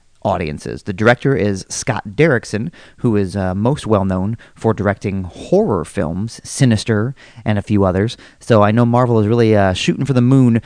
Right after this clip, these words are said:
with that kind of, um, subversive type of feel to that movie. Uh, good supporting cast as well. Tilda Swinton plays the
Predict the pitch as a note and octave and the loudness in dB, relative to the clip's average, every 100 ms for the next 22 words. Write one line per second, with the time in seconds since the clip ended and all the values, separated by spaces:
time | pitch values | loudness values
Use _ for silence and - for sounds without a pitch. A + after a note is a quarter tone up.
0 | - - A2 A#2 - G#2 A#2 G#2+ G2+ F#2+ | -4 -4 0 0 0 -2 -2 0 0 -2
1 | F2+ F#2+ F2+ E2+ E2+ F2+ F#2+ - - A2 | -2 -2 0 -2 -4 -8 -14 -4 -2 -2
2 | F#2+ A#2 C3 A#2 G2 G2 - A2 G#2+ F#2+ | 0 2 2 2 -2 -4 -4 -2 -2 -4
3 | - - B2+ G2+ E2 F2+ - - - _ | -6 0 2 4 2 -2 -8 -20 -20 _
4 | - - - B2 G#2+ G2+ A2 _ _ _ | -14 -4 2 4 4 2 -2 _ _ _
5 | _ - _ - G2+ G2+ - G#2 G2 F#2 | _ -20 _ -10 -2 0 0 0 0 0
6 | G#1+ G1+ - - D2+ C2 F#2 G#2+ F2+ F#2 | -6 -10 -14 -8 -6 -4 -2 -2 -2 -2
7 | A2+ G#2+ G2+ A2+ G2+ G2+ G2+ F2+ G#2+ B2 | 2 2 2 -2 -4 -4 -6 -2 -2 -2
8 | E3+ G#3+ - C3 A#2 G#2+ - A#2 A#2+ C3 | -4 -8 -6 -2 -2 -2 -2 0 0 0
9 | D#3+ G3 - G2+ F#2+ G#2 | -2 -4 -2 -2 -4 -10